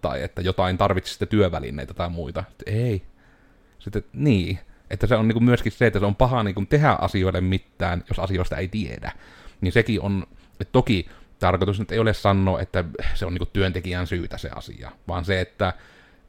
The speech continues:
just se vastuun ottaminen, että jos kaikki on vain niinku kädet puuskassa aggressiivisesti odotellut, että milloin se muutos tapahtuu, ei se tapahdu. Mut sitten kun siitä, niinku, jos sit sanoo ääneen, niin siihen on paljon helpompi reagoida. Ja se niinku pätee niin moneen juttuun, että varmasti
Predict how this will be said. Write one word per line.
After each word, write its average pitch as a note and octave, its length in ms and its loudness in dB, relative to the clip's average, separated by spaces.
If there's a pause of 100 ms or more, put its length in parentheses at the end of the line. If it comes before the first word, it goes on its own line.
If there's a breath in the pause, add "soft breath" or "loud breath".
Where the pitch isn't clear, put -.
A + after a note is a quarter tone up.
(360)
just G2+ 220 -2
se G2 80 2
vastuun A2 440 2
ottaminen, F2 640 0
että - 200 -8
jos F2 140 -2
kaikki A2 340 2
on G2 140 0
vain G2 120 2
niinku G2 180 0
kädet A2+ 360 2
puuskassa G2 480 2
aggressiivisesti - 600 -2
odotellut, F2+ 480 2
että F#2 120 -4
milloin F2+ 200 -2
se F2+ 80 -2
muutos F#2 360 0
tapahtuu, - 720 -2 (1000)
ei F#2+ 120 -2
se G2 80 -2
tapahdu. - 480 -2 (320 loud breath)
Mut F#2+ 100 -4
sitten F#2+ 240 0
kun F#2 100 0
siitä, F#2+ 200 -2
niinku, F#2+ 160 -2
jos F#2+ 200 -2
sit F2+ 120 -6
sanoo A#2 360 0
ääneen, F2 680 -4 (400 soft breath)
niin F#2 300 0
siihen G#2+ 160 -2
on G2 60 0
paljon A2+ 180 4
helpompi B2 300 2
reagoida. A1 640 -2 (120)
Ja G2 80 -8
se G2+ 80 -2
niinku G#2 240 -2
pätee A2 300 2
niin G#2 220 2
moneen F#2+ 400 0
juttuun, F#2+ 540 -2
että F2+ 120 -4
varmasti G2 520 0